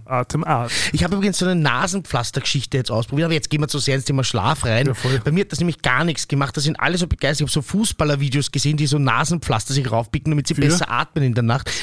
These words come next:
Speaker 2: Na, angeblich spannt das so ein bisschen hoch. Das ist so ein
Speaker 1: Das,
Speaker 2: einfaches
Speaker 1: ach
Speaker 2: Pflaster,
Speaker 1: so.
Speaker 2: das oben so drüber geht,
Speaker 1: Aha.
Speaker 2: über die Knolle sozusagen.
Speaker 1: Mhm, ja.
Speaker 2: Und das supposed to ein bisschen raufzuziehen. Also
Speaker 1: Aha.
Speaker 2: das ist der,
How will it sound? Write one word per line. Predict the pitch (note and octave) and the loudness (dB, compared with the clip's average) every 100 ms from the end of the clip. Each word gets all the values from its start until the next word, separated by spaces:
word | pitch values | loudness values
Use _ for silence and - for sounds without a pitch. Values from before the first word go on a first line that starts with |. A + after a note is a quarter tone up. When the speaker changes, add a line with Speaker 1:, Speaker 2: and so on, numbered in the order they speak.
| - | -2
Speaker 2:
Na, | F#3 | -2
angeblich | F3+ G3+ A3 D#3 F3+ | -2 -2 -2 -4 -4
spannt | - D3+ G3 G3+ | 0 0 0 0
das | G3 | -2
so | - | 0
ein | E3+ | -2
bisschen | F3+ E3+ D3+ | -2 0 2
hoch. | C3 F3+ G3+ - - - | 2 0 -2 -8 -12 -6
Das | |
ist | D#3+ - | -4 -2
so | |
ein | E3 | 0
Speaker 1:
Das, | C#3 | 0
Speaker 2:
einfaches | F#3 G3+ F#3+ | 0 -2 -4
Speaker 1:
ach | - | -2
Speaker 2:
Pflaster, | C3 F3+ - | 0 0 0
Speaker 1:
so. | F#3 | 0
Speaker 2:
das | F#3 A#2 | 0 0
oben | F3+ A3 G#3+ G#3+ | 0 0 0 -2
so | F#3+ D#3 | -4 -4
drüber | E3+ F3 E3+ | -2 0 0
geht, | C3 - | 2 2
Speaker 1:
Aha. | B2 B2 - _ | 0 -2 -6 _
Speaker 2:
über | - D#3+ | -2 -2
die | D#3+ | -2
Knolle | - D3+ C#3 F#3 A#3+ - | -4 0 0 -2 -4 -8
sozusagen. | - G#2+ A#2+ - G#3+ G#3+ - | -4 0 2 2 0 -4 -6
Speaker 1:
Mhm, | A#2+ | -2
ja. | B2 | -2
Speaker 2:
Und | C3+ E3 | -2 -2
das | D#3 - - | -4 -6 -10
supposed | - - D#3 - F3+ F#3+ - | -8 -8 -4 -2 -2 -2 -2
to | F#3+ F#3+ F#3+ _ _ - | -2 0 -2 _ _ -16
ein | |
bisschen | D#3+ D#3+ | -8 -4
raufzuziehen. | C#3 D3 - C3+ - B2 - | -2 -4 -4 -4 -2 -2 0
Also | A2+ G#2+ B2 | 0 2 2
Speaker 1:
Aha. | |
Speaker 2:
das | B2 C#3+ - | 2 -2 -2
ist | C#3+ - | -4 -2
der, | C#3 | -2